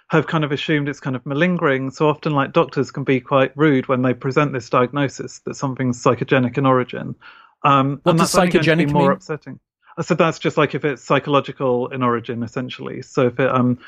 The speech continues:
Speaker 1: comes from, like, the brain, not from, like, a biological, direct biological action. Um, yeah, and that, I mean, it's so damaging. And then, like, so these people then feel very resistant to the diagnosis. They're not really gonna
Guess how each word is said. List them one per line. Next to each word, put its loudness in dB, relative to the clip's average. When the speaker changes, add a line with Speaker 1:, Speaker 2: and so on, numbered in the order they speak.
Speaker 1:
comes 2
from, 2
like, -2
the -6
brain, 2
not -4
from, 0
like, -4
a 0
biological, -2
direct 2
biological -8
action. -14
Um, 0
yeah, 4
and 2
that, -2
I -2
mean, 0
it's -14
so 2
damaging. -4
And 2
then, 2
like, -2
so -6
these -6
people -6
then -2
feel 0
very 4
resistant -4
to 4
the 0
diagnosis. 0
They're 4
not 2
really 2
gonna -4